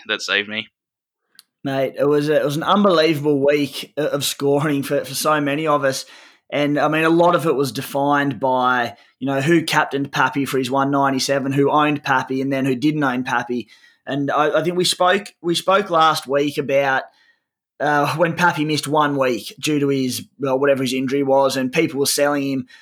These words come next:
Speaker 2: I think something like forty-two percent of the top twenty thousand teams, and it was a similar number for the top one hundred teams,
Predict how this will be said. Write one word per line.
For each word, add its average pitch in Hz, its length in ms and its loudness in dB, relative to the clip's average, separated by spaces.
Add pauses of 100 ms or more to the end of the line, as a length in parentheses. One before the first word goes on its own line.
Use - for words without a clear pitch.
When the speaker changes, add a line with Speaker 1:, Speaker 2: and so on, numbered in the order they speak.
(140)
Speaker 2:
I 143 60 -6
think 147 140 -2
something 208 260 2
like 190 200 0
forty-two 190 640 0
percent 147 320 0
of 135 80 -2
the 143 80 -8
top - 240 0
twenty 147 280 -2
thousand 131 420 2
teams, 135 400 -2
and 139 100 0
it - 20 -2
was 131 120 -4
a 131 40 -2
similar 147 320 0
number 135 300 2
for 131 100 -4
the 123 60 -10
top - 220 0
one 127 100 0
hundred 135 300 -2
teams, 127 240 -6